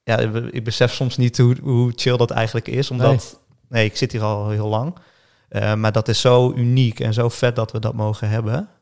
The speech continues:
Speaker 2: Ja.
Speaker 1: Dus, eh, ja, ook de kokers alleen al. Dat is ook echt al zo lekker dat we gewoon niet hoeven na te denken. Er staat gewoon eten voor ons klaar, omdat mensen dat voor ons willen doen.
Speaker 2: Ja, heerlijk.
Speaker 1: Ja.
Speaker 2: Ja, ja. Hey, en als je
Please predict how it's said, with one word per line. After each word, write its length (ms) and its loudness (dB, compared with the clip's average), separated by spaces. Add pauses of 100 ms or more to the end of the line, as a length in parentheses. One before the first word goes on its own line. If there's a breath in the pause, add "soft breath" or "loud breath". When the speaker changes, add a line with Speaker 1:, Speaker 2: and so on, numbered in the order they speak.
Speaker 2:
Ja. 260 -6
Speaker 1:
Dus, 240 -8
eh, 320 -4 (120)
ja, 120 -6
ook 140 -6
de 60 -2
kokers 440 -2
alleen 340 -2
al. 300 -4 (160)
Dat 120 -18
is 80 -10
ook 100 -10
echt 180 -14
al 60 -8
zo 240 -6
lekker 240 -6
dat 140 -6
we 60 -8
gewoon 400 -4 (200)
niet 120 -6
hoeven 180 -2
na 160 4
te 100 -6
denken. 300 -2
Er 140 -4
staat 200 -4
gewoon 180 -2
eten 180 -2
voor 160 -6
ons 140 -4
klaar, 260 -2
omdat 220 -2
mensen 280 0
dat 100 -4
voor 100 -6
ons 140 -2
willen 280 2
doen. 320 2 (100)
Speaker 2:
Ja, 200 -4
heerlijk. 500 -4 (160)
Speaker 1:
Ja. 140 -6
Speaker 2:
Ja, 160 -8 (120)
ja. 200 -12 (200)
Hey, 220 -4
en 100 0
als 140 4
je 260 4